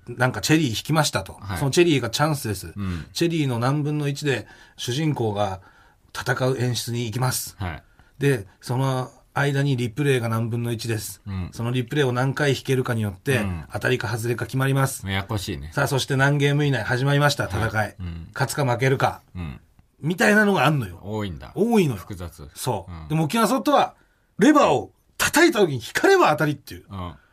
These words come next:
Speaker 1: ものすごく単純明快でしょ？
Speaker 2: はい。
Speaker 1: だから、おじいちゃんおばあちゃんも好きなんです。
Speaker 2: なるほどね。
Speaker 1: うん。そして、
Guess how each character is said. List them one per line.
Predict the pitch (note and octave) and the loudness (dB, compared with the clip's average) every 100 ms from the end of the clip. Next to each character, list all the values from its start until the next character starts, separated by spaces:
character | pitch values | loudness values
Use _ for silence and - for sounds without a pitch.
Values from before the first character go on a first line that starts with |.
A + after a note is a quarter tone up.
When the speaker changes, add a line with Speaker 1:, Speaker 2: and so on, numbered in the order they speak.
| _ _ _ _ | _ _ _ _
Speaker 1:
も | F3+ | 4
の | |
す | F4 | 4
ご | |
く | D#4 | 4
単 | G#3 | 2
純 | E3+ F3 | 2 2
明 | E3 | 2
快 | D#3 D3 | 0 0
で | |
し | F3 | -2
ょ？ | - | -6
Speaker 2:
は | G#2 | -10
い。 | E2 - | -10 -8
Speaker 1:
だ | F3+ | -2
か | A#3+ | 2
ら、 | C4+ D4+ - - - - - _ _ | 6 6 4 -4 -18 -20 -20 _ _
お | E3+ | 2
じ | A#3+ | 2
い | D4 | 4
ち | |
ゃ | D4 | 4
ん | |
お | C#4+ | 6
ば | |
あ | - | 6
ち | C4+ | 6
ゃ | |
ん | D4 | 2
も | |
好 | D#4 | 2
き | F#3 | 0
な | C#3 | -2
ん | F2+ | -4
で | - | -14
す。 | - _ | -20 _
Speaker 2:
な | - A2+ | -8 -4
る | A2+ | -2
ほ | A2+ | -4
ど | G#2 G2+ | -6 -8
ね。 | D3 | -8
Speaker 1:
う | |
ん。 | G2+ D#2+ D2 _ _ _ | -8 -10 -18 _ _ _
そ | - - | -4 0
し | - | 4
て、 | F4 E4+ - | 6 6 4